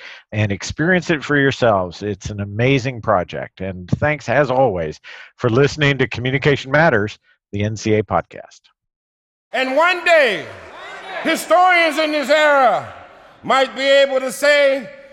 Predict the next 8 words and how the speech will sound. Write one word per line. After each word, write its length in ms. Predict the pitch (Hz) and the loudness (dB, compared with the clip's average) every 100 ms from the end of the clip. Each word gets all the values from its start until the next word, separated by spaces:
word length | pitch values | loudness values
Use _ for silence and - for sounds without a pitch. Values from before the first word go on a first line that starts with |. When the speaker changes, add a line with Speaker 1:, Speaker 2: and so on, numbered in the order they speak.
| - - | -20 -4
Speaker 2:
"There 400 | 247 370 370 359 | 2 4 4 4
lived 280 | 330 294 | 2 2
a 240 | 269 220 196 | -2 -2 0
great 400 | 330 403 - - | 2 2 -2 -6
people 560 | 302 247 220 202 139 - - - - - | -6 -6 -8 -10 -10 -16 -14 -14 -12 -2
of 220 | 262 269 196 | 0 0 2
black 440 | 381 403 392 - | 2 2 -2 -4
people 480 | 339 302 - 226 | -2 -2 -4 -6